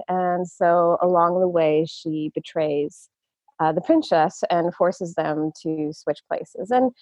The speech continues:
you know, as with every fairy tale, there's some, uh, fabulous, um, elements. There's, um,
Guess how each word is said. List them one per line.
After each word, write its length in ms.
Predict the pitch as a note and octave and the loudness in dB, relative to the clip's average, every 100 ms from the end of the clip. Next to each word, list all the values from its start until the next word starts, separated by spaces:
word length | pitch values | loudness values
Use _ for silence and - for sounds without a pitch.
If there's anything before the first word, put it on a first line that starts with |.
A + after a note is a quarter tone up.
| - - | -20 2
you 80 | C4+ | 4
know, 200 | C4 A#3 | 6 6
as 260 | G#3+ A#3 | 4 4
with 160 | A#3+ A#3+ | 2 2
every 280 | G#3+ G3+ F3+ | 2 2 2
fairy 260 | F#3+ E3+ | 4 2
tale, 260 | E3+ F3 E3+ | 4 4 4
there's 220 | E3+ F3 | 4 0
some, 240 | E3+ E3 E3 F3+ | 0 0 -2 -4
uh, 120 | E3 - | -6 0
fabulous, 640 | E3+ E3+ E3+ E3 E3+ - - | 2 2 2 2 -2 -6 -6
um, 200 | E3+ E3 E3 | -2 -2 2
elements. 560 | F3 E3 D#3+ D#3+ E3 - | 2 4 2 0 -2 -4
There's, 340 | D#3 D#3+ - - | -2 -2 -4 -4
um, 340 | C#3 - | -4 -4